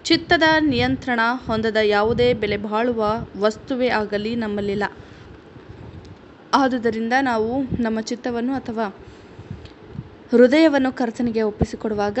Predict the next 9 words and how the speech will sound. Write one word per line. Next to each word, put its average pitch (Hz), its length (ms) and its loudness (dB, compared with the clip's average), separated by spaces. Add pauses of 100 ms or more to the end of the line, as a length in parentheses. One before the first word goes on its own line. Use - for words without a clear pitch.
ನಾವು 220 360 0
ನಮ್ಮದೆಲ್ಲವನ್ನು 233 880 -2
ಆತನಿಗೆ 214 400 -4
ಒಪ್ಪಿಸಿಕೊಡುತ್ತೇವೆ. 202 840 -4 (320)
ಇದುವೇ 233 480 2
ನಮ್ಮ 214 280 -2 (360)
ಕ್ರಿಸ್ತನಲ್ಲಿ 233 600 -4
ನಾವು 214 420 -2 (640)
ಮಾನವರಾಗಿ 220 880 0